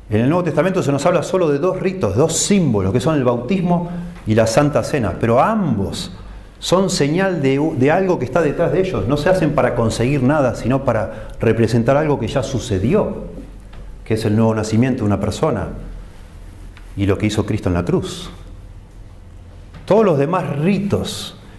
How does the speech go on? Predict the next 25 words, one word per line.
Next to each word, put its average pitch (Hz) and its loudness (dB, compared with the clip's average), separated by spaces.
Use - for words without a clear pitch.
que 104 -2
se 156 2
hacen 147 2
en 117 2
las 104 0
iglesias 139 -2
son 196 0
falsos, - -6
no 175 0
tienen 180 2
sustancia, 175 0
no 123 2
tienen 190 2
sentido, 123 2
cuando 117 2
el 107 0
contraste 143 2
es - -4
entre 110 0
lo 107 2
que 104 -2
Cristo 160 0
hizo 135 0
por 98 -2
nosotros. - -4